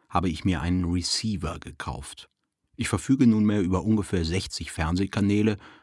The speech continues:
und kann mit meinem Fernseher jetzt sogar Radio hören. Es gibt gute Radiosender. Wer hätte damit noch gerechnet? Nachts ein Pet Shop Boys Konzert. Live aus Rio de Janeiro.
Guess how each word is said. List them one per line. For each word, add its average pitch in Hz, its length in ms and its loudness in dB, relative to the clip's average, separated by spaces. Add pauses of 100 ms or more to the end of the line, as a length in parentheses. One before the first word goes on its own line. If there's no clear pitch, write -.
(140)
und 92 180 -4
kann 90 240 0
mit 104 140 0
meinem 82 220 -2
Fernseher 92 580 -2 (240)
jetzt - 320 -6
sogar 80 320 -4
Radio 85 680 -2
hören. 73 440 -6 (680)
Es - 140 -4
gibt - 300 -4
gute 80 320 -2
Radiosender. 78 800 0 (320)
Wer - 120 -2
hätte 76 180 -2
damit 101 360 0
noch 73 160 -4
gerechnet? 73 600 -6 (680)
Nachts - 520 -2
ein 80 200 -4
Pet - 240 -6
Shop - 220 -4
Boys 73 280 -4
Konzert. - 560 -10 (320)
Live - 520 -4
aus 82 260 -6
Rio 110 240 2
de 98 120 -2
Janeiro. 104 680 -2